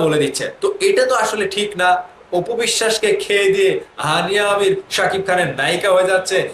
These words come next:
শাকিব খানকে সুপারস্টার বলছে, শাকিব খানের প্রেমে হাবুডুবু খাচ্ছে, শাকিব খানের নাম নিয়ে তিনি রীতিমতো উচ্ছ্বাস প্রকাশ করছে, সেখানে অপু বিশ্বাসের মান সম্মানটা থাকলো? থাকলো না। কাজেই বাংলার নায়ক সুপারস্টার মেগাস্টার শাকিব খানকে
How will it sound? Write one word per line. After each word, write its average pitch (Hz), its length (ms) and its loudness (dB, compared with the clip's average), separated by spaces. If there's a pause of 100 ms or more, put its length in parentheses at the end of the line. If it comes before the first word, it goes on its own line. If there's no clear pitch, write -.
(160)
শাকিব 185 340 -2
খানকে 180 320 -2
সুপারস্টার 190 540 0
বলছে, 170 220 0 (260)
শাকিব 190 320 -2
খানের 185 320 2
প্রেমে 190 300 2
হাবুডুবু 180 440 0
খাচ্ছে, 180 240 0 (320)
শাকিব 196 320 0
খানের 190 220 0 (100)
নাম 190 160 0 (120)
নিয়ে 208 140 2 (100)
তিনি 180 160 0 (140)
রীতিমতো 220 420 2 (180)
উচ্ছ্বাস 214 340 -2 (100)
প্রকাশ 190 240 0 (100)
করছে, 185 220 -2 (340)
সেখানে 202 300 -2
অপু 196 100 -4 (100)
বিশ্বাসের 220 360 0
মান 165 180 0
সম্মানটা 190 280 -2 (100)
থাকলো? 202 300 0 (440)
থাকলো 156 320 -2
না। 120 60 0 (380)
কাজেই 214 340 2 (480)
বাংলার 220 460 2 (140)
নায়ক 170 300 2 (280)
সুপারস্টার 226 580 0 (120)
মেগাস্টার 196 480 0
শাকিব 196 340 -2
খানকে 185 220 -2